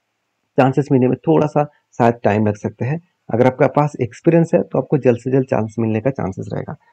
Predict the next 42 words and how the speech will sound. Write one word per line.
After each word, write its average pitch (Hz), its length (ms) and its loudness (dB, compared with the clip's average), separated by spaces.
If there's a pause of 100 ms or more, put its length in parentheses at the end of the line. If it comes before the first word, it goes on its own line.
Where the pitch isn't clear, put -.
(140)
मतलब 123 200 0
आप 131 140 -2
कोई 123 140 2
भी 131 120 2
branch 113 400 0
में 120 100 0
काम 113 240 -2
कर 113 160 -2
चुके 117 240 -4
पहले, 110 340 0 (320)
कोई 127 120 4
भी 127 140 4
एनबीएफसी 123 580 2
industries 120 500 -2
में 123 100 0
काम 110 240 -4
किया 110 200 -2
है 135 120 -4 (340)
तो - 60 -2
आपको 165 300 0 (280)
job 135 200 2
मिलने 127 220 0
का 123 100 -4
chances, 113 400 -4
मतलब 113 180 -4
काम 123 200 0
मिलने 113 180 0
का 110 100 -2
chances 107 360 -4
बहुत 120 340 -2 (520)
क्विक 147 360 2
हो - 140 0
जाएगा। 107 360 -2 (280)
उसके 139 220 2
बाद 185 100 10
आपको 175 180 4
continue 120 380 0
के - 100 -10
ऊपर - 140 -4
click 110 240 -6
करना 104 200 -8
है। - 220 -16